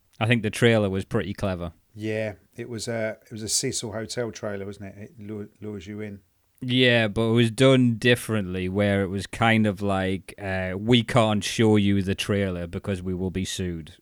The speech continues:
Speaker 1: Do you know what I mean? Like,
Speaker 2: Yeah.
Speaker 1: which, whether or not that's true or false, that is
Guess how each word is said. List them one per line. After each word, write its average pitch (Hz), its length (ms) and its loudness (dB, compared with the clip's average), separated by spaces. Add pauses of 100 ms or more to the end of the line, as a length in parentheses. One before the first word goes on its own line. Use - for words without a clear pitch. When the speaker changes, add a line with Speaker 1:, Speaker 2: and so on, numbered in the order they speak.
(140)
Speaker 1:
Do - 80 -6
you 107 40 -2
know 107 80 0
what 107 100 0
I 104 40 0
mean? 110 420 0
Like, 95 240 -4
Speaker 2:
Yeah. 104 220 -8 (560)
Speaker 1:
which, 110 140 -2
whether 135 200 2
or - 20 2
not 120 140 4
that's 110 220 0
true 113 220 2
or 101 80 2
false, 110 380 -2
that 104 240 -4
is 98 360 -6